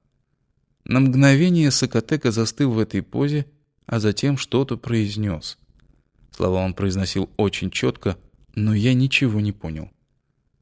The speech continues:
Через секунду Сакатека расслабленно уронил руку вдоль туловища и застыл в странной позе. Вес тела он перенёс на носок левой ступни,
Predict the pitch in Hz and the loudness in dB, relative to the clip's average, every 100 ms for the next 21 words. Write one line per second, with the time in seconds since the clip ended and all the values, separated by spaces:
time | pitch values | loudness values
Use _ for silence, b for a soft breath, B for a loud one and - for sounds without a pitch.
0 | _ - 151 143 - 147 175 156 - 139 | _ -2 2 2 2 0 2 2 2 0
1 | 123 147 135 117 113 - 120 120 101 98 | 0 0 2 2 2 0 2 2 2 0
2 | 101 101 110 107 101 110 98 92 98 95 | 0 0 0 0 0 -2 -4 -4 -4 -4
3 | 147 156 139 117 - 110 b b b b | -2 0 0 0 -2 -4 b b b b
4 | - 117 117 - 151 127 - 135 135 127 | -4 0 0 2 0 0 0 2 4 2
5 | 123 - 139 101 85 80 - _ - _ | 0 0 2 2 0 -6 -12 _ -20 _
6 | _ - _ - 98 110 - - 170 165 | _ -20 _ -4 0 0 0 -2 2 4
7 | 131 113 - 107 117 117 - 104 107 - | 4 0 0 0 0 -2 -2 -2 0 -2
8 | 117 - 110 98 92 - 101 - 107 151 | -2 0 2 2 -2 -8 -12 -6 -2 -2